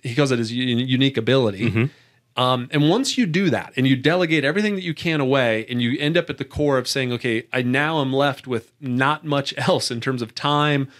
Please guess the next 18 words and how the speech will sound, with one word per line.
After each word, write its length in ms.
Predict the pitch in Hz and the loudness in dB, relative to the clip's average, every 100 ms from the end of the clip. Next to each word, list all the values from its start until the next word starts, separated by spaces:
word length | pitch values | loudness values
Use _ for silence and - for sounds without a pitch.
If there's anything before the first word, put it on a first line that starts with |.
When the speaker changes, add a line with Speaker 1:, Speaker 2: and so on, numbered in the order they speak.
| - _ | -20 _
Speaker 1:
or 80 | - | -20
focus 520 | - - 110 - 147 | -6 2 2 2 -2
or 140 | 107 101 | -2 -4
energy 560 | 139 156 165 139 156 151 | 0 2 2 0 0 0
even," 500 | 151 147 143 143 139 - - _ _ _ | 0 0 0 0 -2 -8 -20 _ _ _
then 240 | 131 131 165 | -2 2 4
that 120 | 160 | 4
was 140 | 143 | 2
where 140 | 131 127 | 2 2
I 80 | 127 | 2
knew 200 | 131 127 | 0 0
I 100 | 120 | 0
had 140 | 123 | -4
to 60 | 131 | -4
start 220 | 131 123 | -6 -6
to 80 | 127 | -4
kind 180 | 120 | -2
of 180 | 113 - | -2 -4